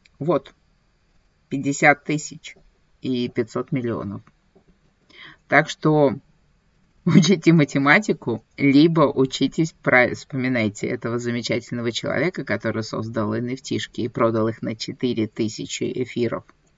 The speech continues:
Либо, а, раскручивайте, создавайте крутые коллекции, раскручивайте их на платформе Rarible.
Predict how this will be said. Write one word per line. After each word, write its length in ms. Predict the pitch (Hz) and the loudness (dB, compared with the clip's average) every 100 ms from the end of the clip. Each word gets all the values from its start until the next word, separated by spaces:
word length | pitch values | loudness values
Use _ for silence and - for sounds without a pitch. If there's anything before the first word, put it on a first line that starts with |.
| _ - - - - - | _ -20 -20 -20 -10 2
Либо, 960 | 139 165 165 156 147 143 135 127 - | 4 6 8 8 10 10 10 8 4
а, 420 | 135 131 127 120 123 | 0 2 4 4 4
раскручивайте, 840 | 135 - 147 147 - 117 113 113 | 4 2 0 0 0 -4 -2 -4
создавайте 600 | - 127 131 113 113 113 | -4 0 2 2 0 -4
крутые 420 | - 127 - 113 | -4 -6 -2 -4
коллекции, 640 | - 107 120 147 - 113 | -2 -2 -2 -4 -6 -4
раскручивайте 920 | 104 110 - 135 113 - - 113 - 127 | -2 -4 -6 -8 -6 -8 -6 -8 -4 0
их 260 | 143 156 | 0 -2
на 120 | 120 | -8
платформе 640 | 117 110 107 - 127 123 117 | -4 -4 -4 -2 -2 -2 -2
Rarible. 600 | 107 85 - 110 92 | -2 -2 -6 -8 -8